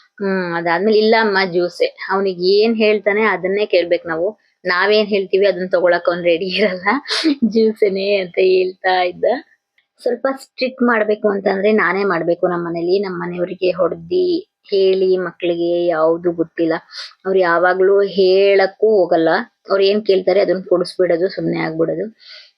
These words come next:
ಹ್ಮ್, ಆ, ನನ್-, ನಾನು ರೇಷನ್ ಮಾತ್ರ ತಗೊಂತೀನಿ ಇಲ್ಲಿ. ಆ, ಸೋಪ್ ಎಲ್ಲ ತಗೊಂಬೇಕು ಅಂತಂದ್ರೆ ನಾನು ಕ್ಯಾಂಟೀನ್, ಆರ್ಮಿ ಕ್ಯಾಂಟೀನ್ ಅಲ್ಲೇ ತಗೊಳೋದ್ರಿಂದ ನನಗೆ ಕಾಳುಗಳು ಸ್ವಲ್ಪ ಅದೆಲ್ಲ ಬೇಕಾಗಿರುತ್ತೆ, ಅದನ್ನ ಮಾತ್ರ ನಾನು ಇಲ್ಲಿ ತಗೊಂಡ್ ಹೋಗಕ್ಕೆ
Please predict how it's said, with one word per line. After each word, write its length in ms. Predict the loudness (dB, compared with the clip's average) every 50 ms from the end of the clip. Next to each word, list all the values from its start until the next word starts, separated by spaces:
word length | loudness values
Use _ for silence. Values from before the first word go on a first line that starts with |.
| -6 -4
ಹ್ಮ್, 160 | -2 0 0
ಆ, 320 | 0 0 2 2 0 0 -2
ನನ್-, 380 | -2 -2 -2 -2 0 2 2 2
ನಾನು 520 | 2 2 2 2 2 2 2 2 2 2
ರೇಷನ್ 800 | 2 2 2 0 0 0 -2 0 0 0 -2 -4 -4 -6 -8 -10 _ _ _ _ _ _ _ -2
ಮಾತ್ರ 300 | 0 0 0 2 2 0 2
ತಗೊಂತೀನಿ 600 | 2 2 2 2 0 0 0 -2 -2 0 -2 -4
ಇಲ್ಲಿ. 540 | -4 -2 0 0 0 0 _ -18 -20 -20 -20 -10 -4
ಆ, 260 | -2 0 0 0 0 -2
ಸೋಪ್ 440 | 0 2 2 4 4 2 2 2
ಎಲ್ಲ 260 | 2 4 4 4 4 4 2 2
ತಗೊಂಬೇಕು 540 | 2 0 0 0 0 -2 -2 -2 0 0
ಅಂತಂದ್ರೆ 360 | -2 0 0 0 0 0 -2 -4
ನಾನು 240 | -4 -4 -6 -6
ಕ್ಯಾಂಟೀನ್, 560 | -4 -2 -2 -2 -2 -4 -4 -4 -4 -4 -6 -8 -8 -4 -2
ಆರ್ಮಿ 280 | -2 -2 -2 -4 -4
ಕ್ಯಾಂಟೀನ್ 360 | -2 -2 -2 0 0 -2 -2 -2
ಅಲ್ಲೇ 180 | -2 -4 -4
ತಗೊಳೋದ್ರಿಂದ 680 | -2 -2 0 0 2 0 0 -2 -2 -6 -6 -4 -4 -4 -4 -6 _ -20 -20 -20 -20 _ -6
ನನಗೆ 300 | -4 -4 -2 0 0 -2
ಕಾಳುಗಳು 720 | 0 0 -2 0 2 2 2 2 2 2 0 2 0 -2
ಸ್ವಲ್ಪ 360 | 0 0 -2 -2 -2 _ -4 -4 -4 -2 -4 -4
ಅದೆಲ್ಲ 360 | -4 0 2 2 4 4 2 2
ಬೇಕಾಗಿರುತ್ತೆ, 640 | 2 0 -2 0 0 -2 0 0 -2 -2 -2 0 0
ಅದನ್ನ 340 | 0 0 0 0 -2 -2 -4
ಮಾತ್ರ 320 | -4 -4 -4 -4 -4 -4 -4 -2
ನಾನು 240 | -2 -4 -6 -6
ಇಲ್ಲಿ 160 | -8 -8 -10 -8
ತಗೊಂಡ್ 340 | -8 -8 -6 -6 -4 -2
ಹೋಗಕ್ಕೆ 300 | -2 -2 -2 -4 -4 -4